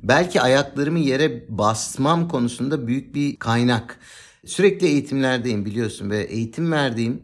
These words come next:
çok değerli katılımcıların hepsi Türkiye'nin dört bir yanından geliyor. Yani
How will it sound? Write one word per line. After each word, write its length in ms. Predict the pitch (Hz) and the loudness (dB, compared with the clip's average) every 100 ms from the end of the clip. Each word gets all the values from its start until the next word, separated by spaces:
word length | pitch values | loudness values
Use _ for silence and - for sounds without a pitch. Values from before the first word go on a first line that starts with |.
| - | -10
çok 320 | - 156 - | -4 -4 -2
değerli 320 | 123 107 107 | 0 0 -2
katılımcıların 760 | - 107 - 101 107 101 113 117 | -6 -10 -10 -12 -12 -12 -10 -8
hepsi 320 | 165 - 120 | -8 -10 -12
Türkiye'nin 460 | 196 175 202 139 117 | -12 -8 -6 -2 2
dört 320 | 165 180 - | 2 2 -2
bir 80 | 123 | -4
yanından 500 | 113 110 110 113 110 | -4 -4 -6 -6 -6
geliyor. 300 | 90 78 82 | -8 -10 -6
Yani 360 | 110 127 123 | -4 -2 -4